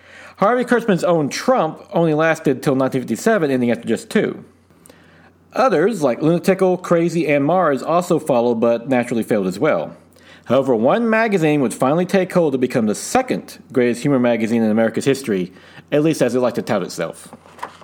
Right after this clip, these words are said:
Crack Magazine originated under Ace, Ace, uh, Publishing, which was founded back in nineteen fifty-two by Aaron A. Wynn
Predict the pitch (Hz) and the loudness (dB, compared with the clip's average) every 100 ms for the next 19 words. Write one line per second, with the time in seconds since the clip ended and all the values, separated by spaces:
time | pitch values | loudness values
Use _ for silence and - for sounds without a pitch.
0 | - - - - - - - - - - | -20 -20 -20 -20 -20 -20 -20 -20 -8 0
1 | 208 302 - 214 214 175 135 131 131 151 | 2 0 -2 0 0 0 0 2 2 0
2 | 143 135 131 120 110 - 180 233 - - | 0 0 0 -2 -2 -2 -2 -2 -8 -18
3 | - - _ 151 202 190 - 170 156 147 | -20 -20 _ -2 -2 -4 -2 0 0 0
4 | 185 131 127 - 98 104 120 131 117 - | 0 0 -2 -2 -2 -2 -2 -2 -2 -2
5 | 165 185 156 147 139 127 165 165 151 - | 0 0 0 0 0 -2 -2 -4 -4 -2
6 | 165 117 107 113 139 170 175 151 147 135 | 0 2 0 -2 0 0 0 0 0 0
7 | 160 127 95 | 0 0 -2